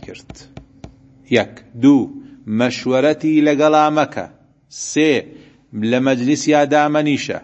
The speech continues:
«ومن جلس إلى صاحب بدعة أورثه الله العمى.» و هەر کەسێک دابنیشێ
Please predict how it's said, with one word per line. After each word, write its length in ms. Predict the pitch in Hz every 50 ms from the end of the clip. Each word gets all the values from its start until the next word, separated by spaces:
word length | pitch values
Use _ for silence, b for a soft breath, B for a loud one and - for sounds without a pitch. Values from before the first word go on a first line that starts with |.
| - _ _ _ -
«ومن 460 | - 117 117 123 127 131 131 127 127
جلس 440 | 113 127 143 151 151 151 143 147 -
إلى 460 | 151 131 147 147 143 147 147 143 139
صاحب 600 | 135 - - 143 151 156 147 - - 156 151 143 147 143 139 135
بدعة 440 | 147 147 151 151 147 151 147 - 165 175 175 180 196 - b b b b b b b b b _ _ _ -
أورثه 640 | 151 175 185 165 151 143 143 131 - 139 127 101 117
الله 520 | 127 120 117 113 113 117 113 110 101 92
العمى.» 540 | 101 98 98 95 95 98 95 92 90 87 82 - _ _ b b b b b b -
و 120 | 113 107
هەر 180 | 98 113 127 131
کەسێک 520 | - 143 143 139 - 147 143 143 - -
دابنیشێ 760 | 143 123 139 143 143 135 151 151 151 147 139 - 147 135 120